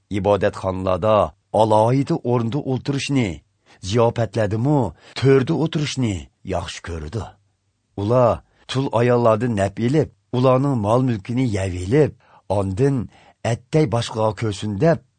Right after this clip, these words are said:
uzundan uzun duo qiladi. Ular jazman texmu qattiq jazoga tortildi." Hazrati Ayso markaziy ibodatxonadagi Iona yig'ildigan joyning oldida o'tirib,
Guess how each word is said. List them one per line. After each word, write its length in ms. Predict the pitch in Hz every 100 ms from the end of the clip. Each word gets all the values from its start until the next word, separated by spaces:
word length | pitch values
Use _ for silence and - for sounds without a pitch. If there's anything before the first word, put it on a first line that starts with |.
| _ _ _ _ -
uzundan 540 | 95 113 127 117 165 170
uzun 340 | 117 95 113 101 - _ _
duo 220 | 92 104 92 80
qiladi. 460 | - 107 110 107 85 - _ _ _ _ _ _ _ -
Ular 340 | 90 110 131 92 - _
jazman 640 | - 101 107 120 131 101 67 _
texmu 480 | - 123 110 98 123 -
qattiq 520 | 92 - - 131 127 - _ _
jazoga 520 | 107 107 95 76 76
tortildi." 680 | 80 - - - 78 73 - - _ _ _ _ _ _ _ _ _ _ _ _ _ _ _ -
Hazrati 420 | 98 90 87 -
Ayso 360 | 98 85 123 123 117 _ _ _ _ _ -
markaziy 460 | 107 117 113 123
ibodatxonadagi 1040 | 139 107 110 110 - 101 95 85 - 127 123 87 _ _ _ -
Iona 360 | 120 113 120
yig'ildigan 480 | 131 107 104 92 117
joyning 380 | 98 101 104 107
oldida 380 | - 92 80 80
o'tirib, 500 | 76 82 - 110 165